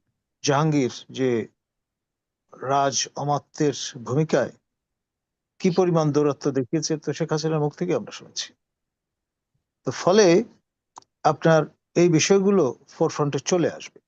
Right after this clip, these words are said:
আর এর পাশাপাশি যে মডেলটা, অর্থাৎ পরিবারতন্ত্র, একেবারে তৃণমূল পর্যায় পর্যন্ত কিন্তু আওয়ামী লীগের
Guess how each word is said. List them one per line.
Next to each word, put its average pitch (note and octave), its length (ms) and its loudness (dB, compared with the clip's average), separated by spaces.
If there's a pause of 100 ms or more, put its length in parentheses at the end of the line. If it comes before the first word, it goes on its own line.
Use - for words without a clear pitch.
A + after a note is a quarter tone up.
(840)
আর D#3+ 180 2
এর F#3 140 2 (760)
পাশাপাশি A3 560 0
যে F3 160 0
মডেলটা, D3 640 -2 (920)
অর্থাৎ D#3+ 340 -2 (920)
পরিবারতন্ত্র, E3 800 4 (920)
একেবারে D#3 600 6 (880)
তৃণমূল G#3+ 440 6
পর্যায় D#3 340 4
পর্যন্ত C3+ 440 2
কিন্তু C3 640 0
আওয়ামী A#2+ 300 -2
লীগের B2 240 0